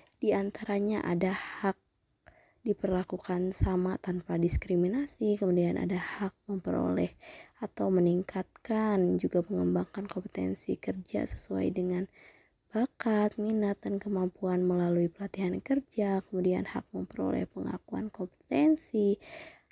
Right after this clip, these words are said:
hak mengikuti program pemagangan, kemudian mengikuti kualifikasi kompetensi, kemudian,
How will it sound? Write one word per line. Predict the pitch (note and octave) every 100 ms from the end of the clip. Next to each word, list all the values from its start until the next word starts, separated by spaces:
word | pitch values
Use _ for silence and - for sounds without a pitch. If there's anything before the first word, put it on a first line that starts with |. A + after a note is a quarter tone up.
| -
hak | A3+ G3 - _ - _ _ _ _ _ _
mengikuti | G#3 G3 F3+ F#3+ - F#3+
program | - F#3 F#3 F3+ F3+
pemagangan, | F3+ F3 F3 F3+ A#3 C#4+ D#4 C4+ A#3 A3+ A3
kemudian | A3+ G3+ F#3 F#3 F#3 - -
mengikuti | - F#2+ - - - -
kualifikasi | - F#3 - _ _ _ - G#3+ - G3 F#3+ - - - F#3+ -
kompetensi, | - G3 - - A3+ C4 D4+ D4 - A3+ G#3+ G#3+ G#3+ G#3+ -
kemudian, | F#3+ F#3 F3+ F#3 F3+ F#3